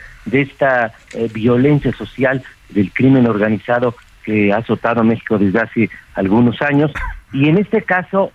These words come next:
eh, de, eh, es más todavía, más impactante,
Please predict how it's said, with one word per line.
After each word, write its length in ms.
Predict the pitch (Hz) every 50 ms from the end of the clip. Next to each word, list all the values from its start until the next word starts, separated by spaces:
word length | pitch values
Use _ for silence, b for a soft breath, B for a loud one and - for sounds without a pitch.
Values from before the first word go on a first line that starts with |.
| _ _
eh, 140 | 139 139 135
de, 680 | 127 135 131 127 127 127 127 123 120 120 117 117 104 - - - - - -
eh, 100 | - - - -
es 240 | 147 165 180 - -
más 340 | 160 160 160 165 170 - -
todavía, 560 | - 147 151 151 147 143 143 147 160 156 147 - - _ -
más 180 | 139 143 -
impactante, 760 | 170 151 127 131 117 - - - 143 147 143 - - 156 151